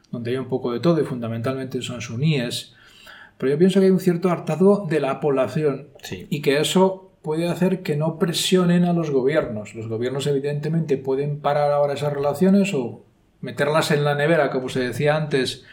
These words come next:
Speaker 1: durante unos cuantos meses y luego reanudarlas. Yo no creo que vaya más allá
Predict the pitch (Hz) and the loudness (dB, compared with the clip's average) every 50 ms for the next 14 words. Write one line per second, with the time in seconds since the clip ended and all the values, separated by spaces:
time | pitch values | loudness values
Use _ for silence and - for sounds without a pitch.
0 | - - - - - - - - - 135 139 135 135 - - 139 135 143 143 147 | -20 -18 -18 -18 -18 -18 -10 -4 -2 0 0 0 0 0 0 2 2 2 0 -2
1 | 143 - - 151 147 143 143 147 139 139 135 139 135 143 147 143 160 135 135 135 | -2 -2 -2 -2 -2 -2 -2 -4 -4 -4 -4 -6 -4 -4 -2 -2 0 0 2 2
2 | 143 135 135 123 117 110 104 101 101 123 131 127 120 107 101 101 95 - - - | 2 2 2 0 -2 -2 -2 -4 -2 -2 -2 -2 -2 -4 -4 -6 -8 -10 -8 -6
3 | 127 131 139 147 160 156 143 - - 143 143 143 147 151 160 165 175 175 170 - | -6 -4 -2 -2 -2 -2 -4 -4 -2 0 0 0 0 0 0 0 0 0 -2 -4
4 | - - 139 127 123 127 127 139 147 165 170 151 135 120 123 139 143 143 - - | -6 -4 -2 -2 0 0 0 0 0 0 -2 -2 -2 -4 -4 -4 -6 -6 -8 -8
5 | 113 110 110 107 135 156 151 113 - - - | -8 -8 -6 -4 -2 -2 -2 -2 -4 -10 -16